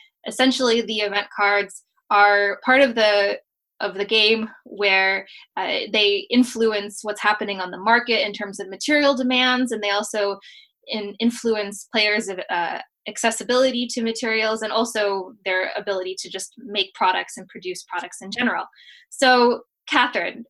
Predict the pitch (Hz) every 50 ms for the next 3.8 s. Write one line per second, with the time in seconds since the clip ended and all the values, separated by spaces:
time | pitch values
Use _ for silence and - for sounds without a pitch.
0 | _ - 233 226 226 220 226 220 - 220 240 233 269 311 320 311 - 302 294 285
1 | 294 294 277 254 247 - - - - 240 285 - - 208 196 - - - 214 208
2 | 202 202 196 196 214 208 220 214 202 202 220 208 202 202 202 208 208 - - 208
3 | - - 202 196 196 196 180 180 190 196 196 190 185 180 180 185